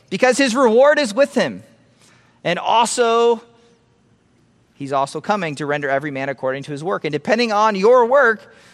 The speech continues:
that either makes you excited <laughs> or not so excited. If you go into work and, um, I don't know, different, I know everyone has different jobs and a little more flexibility than others, but if you have any kind of,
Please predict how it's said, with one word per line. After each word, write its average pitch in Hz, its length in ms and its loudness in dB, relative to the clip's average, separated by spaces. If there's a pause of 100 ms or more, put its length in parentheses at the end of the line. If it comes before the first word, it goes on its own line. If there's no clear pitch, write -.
(200)
that 165 140 -2
either 185 200 0
makes 180 280 -4
you 180 80 -4
excited 185 800 -2 (180)
<laughs> - 180 -16
or 170 480 0 (1200)
not 151 240 -4
so 135 340 -6 (440)
excited. 117 560 -8 (1120)
If - 60 -20
you 127 60 -14
go 143 200 -2
into 139 360 -8
work 147 360 -4
and, 127 160 -6 (360)
um, 110 240 -6 (960)
I 104 60 -16
don't 113 140 -12
know, 127 80 -6
different, 131 360 -10
I 123 60 -8
know 131 100 -4
everyone 135 220 -4
has 123 140 -6
different 131 260 -10
jobs 127 320 0
and 117 80 -12
a - 20 -8
little 139 140 -8
more 139 140 -4
flexibility 135 560 -4
than 127 100 -10
others, 139 440 -2
but 131 140 -4
if 127 140 -8
you 135 60 -4
have 135 100 -2
any 156 220 -8
kind 151 240 0
of, 123 180 -4